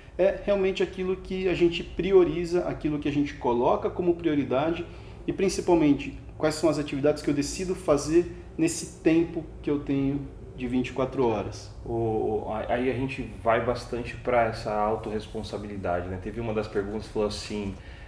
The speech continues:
Speaker 2: é, "Falta de tempo é desculpa?", né? É muito interessante isso, né? Dependendo do ponto de vista,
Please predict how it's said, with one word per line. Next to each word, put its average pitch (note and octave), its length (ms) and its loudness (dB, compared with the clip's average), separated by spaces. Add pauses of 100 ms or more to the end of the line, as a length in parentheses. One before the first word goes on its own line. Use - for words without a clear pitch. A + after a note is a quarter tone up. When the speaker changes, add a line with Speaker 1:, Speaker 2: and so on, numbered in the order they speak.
(140)
Speaker 2:
é, F2+ 540 -2
"Falta B2+ 220 4
de A2+ 120 -4
tempo A#2+ 260 0
é G2+ 40 0
desculpa?", G2 720 -6 (240)
né? F#2+ 260 -8 (200)
É F2+ 80 -6
muito A2 240 -6
interessante B2 640 0
isso, F2+ 220 -4
né? G2 160 -4 (400)
Dependendo G#2+ 480 2
do A#2+ 140 0
ponto A#2 320 -2
de G2+ 100 -10
vista, G#2+ 560 -4